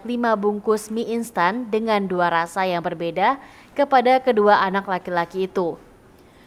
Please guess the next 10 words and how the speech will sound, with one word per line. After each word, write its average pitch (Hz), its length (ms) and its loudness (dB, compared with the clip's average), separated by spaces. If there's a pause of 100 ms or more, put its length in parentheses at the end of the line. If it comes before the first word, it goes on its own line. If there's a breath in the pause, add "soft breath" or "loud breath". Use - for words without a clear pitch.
(240 soft breath)
Dua 254 240 2
bocah 247 400 4
laki-laki 240 640 0
dan 214 160 2
ibunya 202 400 -2
itu 208 160 -4
pun 240 240 -2
pergi 196 320 -2
meninggalkan 185 720 0
pos 208 320 -2